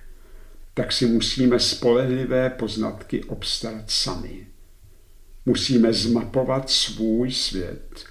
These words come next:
a pochopit, jak funguje. A věřte mi,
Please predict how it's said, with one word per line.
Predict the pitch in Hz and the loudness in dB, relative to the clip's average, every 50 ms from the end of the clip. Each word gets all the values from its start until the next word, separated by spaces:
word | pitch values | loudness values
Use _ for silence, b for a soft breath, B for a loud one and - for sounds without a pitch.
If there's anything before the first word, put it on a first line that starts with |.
| b b b b b b b b - | b b b b b b b b -10
a | 143 | -10
pochopit, | 139 - 147 139 - 127 - - 131 107 - | -4 -4 -4 -2 0 -2 0 0 -2 -2 -2
jak | 123 - - - | -2 -4 -4 -8
funguje. | - - 113 110 107 101 95 - 80 71 71 - - - - - - - - - - - - - - - - | -6 -2 0 2 2 0 0 -4 -6 -8 -10 -10 -14 -16 -16 -18 -18 -18 -18 -16 -16 -14 -14 -14 -16 -16 -12
A | - 113 | -10 -6
věřte | 92 117 - - - - - 170 | -4 -4 -4 -4 -4 -6 -6 -6
mi, | 73 73 73 | -6 -8 -8